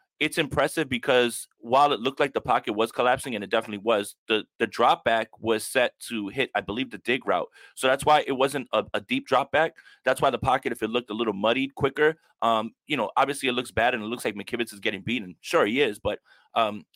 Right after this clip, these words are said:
it's not like a seven-step drop. So that's why it happens. But he stands in there and he puts that ball in the only place that, that Kittle can get it. And the joy on Kyle Shanahan's face, man,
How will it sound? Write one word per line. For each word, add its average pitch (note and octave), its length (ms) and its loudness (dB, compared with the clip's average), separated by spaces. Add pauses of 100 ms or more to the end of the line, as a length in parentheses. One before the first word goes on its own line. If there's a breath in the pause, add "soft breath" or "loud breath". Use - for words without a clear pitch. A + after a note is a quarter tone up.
it's B2 180 -6
not D3 180 2
like B2+ 140 -2
a A#2 40 -6
seven-step A#2+ 460 0
drop. A#2 320 2 (220)
So - 140 -4
that's A#2 180 2
why A#2 80 4
it G#2+ 80 2
happens. B2 300 -2
But A2+ 140 -4
he G3 160 -6
stands F3 340 0
in D3 120 0
there B2 140 0
and G#2+ 100 -4
he D#3 200 -10
puts - 260 -4
that B2 220 0
ball A#2 240 2
in A#2 100 -2
the A2+ 200 -2
only D3+ 220 0
place B2 320 -2
that, - 200 -6
that G#2 160 -4
Kittle G2+ 220 -4
can F#2+ 120 -14
get E2 220 -6
it. - 80 -6 (440 loud breath)
And C#3 400 -2 (560)
the D#3+ 100 0
joy B2 520 2 (500)
on B2 200 2
Kyle A#2 200 2
Shanahan's G#2 560 -4
face, - 360 -10
man, - 100 -12